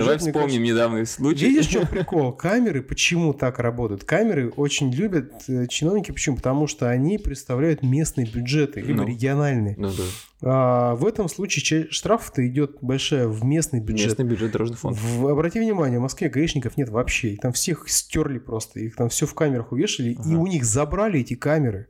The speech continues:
Speaker 2: Там у них центр организации дорожного движения.
Speaker 1: Так.
Speaker 2: То есть он Г Б Д Д вообще, он полностью Москве
Speaker 1: Мгм.
Speaker 2: подчиняется. И все это бабло мимо гаи пролетает сразу.
Speaker 1: Мгм.
Speaker 2: До свидания.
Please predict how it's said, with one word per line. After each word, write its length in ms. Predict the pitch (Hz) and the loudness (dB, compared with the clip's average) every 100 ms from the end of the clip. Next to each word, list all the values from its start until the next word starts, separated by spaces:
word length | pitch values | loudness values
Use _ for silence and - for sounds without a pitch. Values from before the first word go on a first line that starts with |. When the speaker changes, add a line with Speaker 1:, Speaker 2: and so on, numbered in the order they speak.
| _ _ _ - | _ _ _ -2
Speaker 2:
Там 160 | 139 | 0
у 20 | 135 | 0
них 140 | 127 | 0
центр 260 | - 240 180 | -2 0 0
организации 460 | 131 123 180 - | 0 0 0 0
дорожного 380 | 120 135 147 123 | 0 2 0 -2
движения. 580 | 107 127 123 107 98 - _ | 0 0 0 -2 -4 -10 _
Speaker 1:
Так. 200 | - - - - - - - _ | -10 -10 -12 -20 -20 -20 -20 _
Speaker 2:
То 120 | - | -2
есть 160 | 120 156 | 0 2
он 140 | 160 120 | 0 0
Г 100 | 120 | -2
Б 80 | 131 | 0
Д 80 | 143 | 2
Д 120 | 226 | 2
вообще, 280 | 143 - 147 | 0 -2 -4
он 80 | |
полностью 340 | 127 185 156 131 | -4 -4 -4 -2
Москве 220 | 127 110 | 0 0
Speaker 1:
Мгм. 40 | - | -2
Speaker 2:
подчиняется. 520 | - 135 123 110 117 | -2 0 0 -2 -4
И 40 | |
все 160 | 113 202 | -4 -2
это 100 | 180 | -2
бабло 300 | 135 147 190 | -2 0 2
мимо 260 | 156 160 113 | 2 2 2
гаи 220 | 143 175 | 0 0
пролетает 520 | - 113 127 143 104 | -4 -10 -6 -6 -4
сразу. 360 | - 139 107 101 | -2 0 0 -4
Speaker 1:
Мгм. 180 | 110 | -8
Speaker 2:
До 60 | 113 | -8
свидания. 560 | - 147 147 110 101 | -6 -2 -2 -2 -6